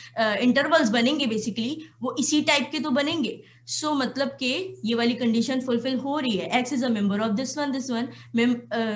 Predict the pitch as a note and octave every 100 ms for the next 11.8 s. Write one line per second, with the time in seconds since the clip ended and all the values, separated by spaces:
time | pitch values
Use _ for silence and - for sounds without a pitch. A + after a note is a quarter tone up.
0 | G3 A#3 A#3 A#3+ A3+ F#3+ F#3 F#3 E4 F#4
1 | - G3 A3+ F4+ - A#3 A#3 B3 A#3+ A#3+
2 | C4 B3+ A#3 A#3 C4 C4+ C4 F4+ A#4 -
3 | - - - _ _ _ _ _ _ _
4 | _ - - - A#3 D4+ D4+ C4+ G4 G4+
5 | F4+ C#4+ C#4+ D4 E4+ F#4+ D#4 D#4 A3+ B3+
6 | C4+ D4 C#4+ C#4 B3+ C4 B3+ C#4+ D4+ A3+
7 | A#3+ B3+ C4 C4 B3+ B3 G3+ G#3+ B3+ C4+
8 | C#4+ C4 B3 G#3 G#3 G#3 A#3+ A3+ A#3 A3
9 | G#3 G3 A3 B3+ C#4+ D4 - - - F#3+
10 | B3 D4 D#4+ D#4+ C4+ A#3 A#3+ C4 D#4+ G#3
11 | G#3 F#3+ F#3+ F#3 - B3 B3+